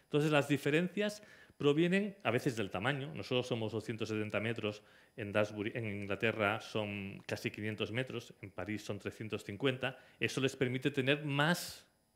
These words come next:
espe-, estaciones experimentales en paralelo. O sea, la diferencia fundamental es el tamaño. Cuanto más grande es el país, más grande lo han hecho.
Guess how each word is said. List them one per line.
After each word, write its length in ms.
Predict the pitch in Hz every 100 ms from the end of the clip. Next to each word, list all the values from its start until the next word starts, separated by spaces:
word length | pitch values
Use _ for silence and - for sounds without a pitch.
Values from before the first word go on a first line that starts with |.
| -
espe-, 380 | 117 - 117 113
estaciones 560 | 120 - 113 117 113
experimentales 720 | 117 - 107 104 101 98 98 98
en 120 | 85
paralelo. 500 | 85 80 82 82 - _ _ _
O 40 | -
sea, 100 | 101
la 120 | 104
diferencia 440 | 117 - 156 185
fundamental 500 | 175 175 156 156 170
es 120 | 139 135
el 120 | 110
tamaño. 460 | 107 120 170 226
Cuanto 560 | 170 107 104 107 101 104
más 240 | 139 135 131
grande 180 | 143 127
es 60 |
el 100 | 123
país, 260 | 120 120 113
más 180 | 123 120
grande 220 | 110 104
lo 80 | 101
han 120 | 123
hecho. 300 | 160 202